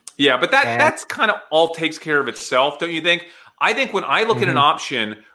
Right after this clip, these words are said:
Speaker 1: we have an anticipation that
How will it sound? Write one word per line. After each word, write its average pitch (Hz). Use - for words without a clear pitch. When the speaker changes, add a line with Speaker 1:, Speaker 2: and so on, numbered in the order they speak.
Speaker 1:
we 202
have 175
an 147
anticipation 143
that 127